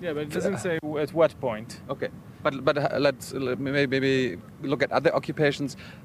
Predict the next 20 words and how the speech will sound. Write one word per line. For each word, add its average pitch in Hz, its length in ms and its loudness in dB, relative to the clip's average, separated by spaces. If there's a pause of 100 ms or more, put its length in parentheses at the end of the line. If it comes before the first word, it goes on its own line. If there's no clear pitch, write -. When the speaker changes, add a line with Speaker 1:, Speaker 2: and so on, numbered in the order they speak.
Speaker 2:
Uh, 123 240 6
how 135 220 4
did 147 240 2
they 131 240 6
end? 104 400 -2
Like, 117 180 4
h-, 135 80 4 (180)
h-, 139 220 -2
where 160 260 6
are 139 140 6
solutions 139 760 2
to, 135 160 0 (500)
uh, 110 40 0
uh, 117 60 4
uh, 107 460 4 (360)
w-, 107 360 -8
w-, 127 140 -2
w-, - 280 -10 (640)
how 147 100 6
do 165 120 4